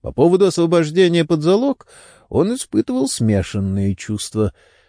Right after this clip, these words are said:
Возможно, Клаудии и впрямь лучше дожидаться суда в тюрьме. Пусть в её голове немало фантазий и лжи, Клаудия явно знает о деле больше,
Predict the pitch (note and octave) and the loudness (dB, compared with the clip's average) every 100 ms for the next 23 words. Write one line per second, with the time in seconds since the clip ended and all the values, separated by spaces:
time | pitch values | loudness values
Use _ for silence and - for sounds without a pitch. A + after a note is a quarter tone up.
0 | _ - F#2 A#2+ C3+ C3 A#2 A#2+ B2 B2+ | _ -8 -2 2 2 2 2 4 6 4
1 | C3+ C3+ C3+ E3+ D#3+ - A#3+ D#4 B3 A2 | 4 4 2 0 -4 -2 0 2 2 4
2 | G#2+ A2+ - G#2 G2 F2 E2+ G#2+ - A2 | 4 2 0 -2 -2 -2 -2 -4 -4 -8
3 | - C3 C#3+ - - G#3+ G#3+ G2 - _ | -6 0 0 0 -2 0 0 -2 -6 _
4 | _ _ _ _ _ D#4 - - - - | _ _ _ _ _ -2 -2 -8 -12 -10
5 | F2+ G#2 B2+ B2 A#2 G#2+ G2 G2 A#2+ A2 | -6 2 4 4 4 2 4 4 6 4
6 | - - _ _ A2 C3 C3 C3+ B2+ A2 | 0 -16 _ _ 2 4 4 4 4 2
7 | - G#2 G2 - A#2 F#2+ D#2 E2+ - - | 0 -2 -2 2 2 2 0 -8 -10 -10
8 | F2+ D2+ C#2+ C2 G#3 A#3+ A2 _ _ _ | -8 -8 -8 -2 2 2 0 _ _ _
9 | _ _ - G2 A#2+ C3 C#3+ C#3+ D#3 D#3+ | _ _ -4 2 4 6 6 6 6 6
10 | D3+ A#2 _ _ - D#2 G#2 E3+ A#3 A3 | 4 2 _ _ -12 -2 4 4 2 -4
11 | G#3 D#3 F3 F#3+ F3+ D#3 C3+ G2+ B2 C3+ | -4 -2 0 2 2 2 0 4 4 6
12 | A#2+ E2+ F#2+ A#2 B2 - G#2+ F#2+ | 4 2 2 4 2 0 -2 -2